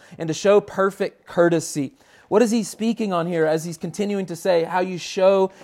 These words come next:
in your conduct towards outsiders? I mean, he's saying, continue on in these things.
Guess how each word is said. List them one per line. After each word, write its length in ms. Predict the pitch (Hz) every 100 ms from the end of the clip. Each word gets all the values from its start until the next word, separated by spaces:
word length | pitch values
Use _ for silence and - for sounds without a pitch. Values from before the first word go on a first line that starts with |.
| -
in 120 | 175
your 140 | 170
conduct 640 | 165 196 190 202 180 143 -
towards 280 | 180 170 131
outsiders? 920 | 160 170 165 160 139 127 - - - _ _ _ _ _ _ _ _ _ _
I 40 | 180
mean, 200 | 160 - _
he's 160 | 196 202
saying, 300 | 220 185 -
continue 640 | 202 202 - 247 247 233
on 280 | 214 202 220
in 140 | 208 185
these 300 | 185 165 -
things. 720 | 196 208 170 143 143 -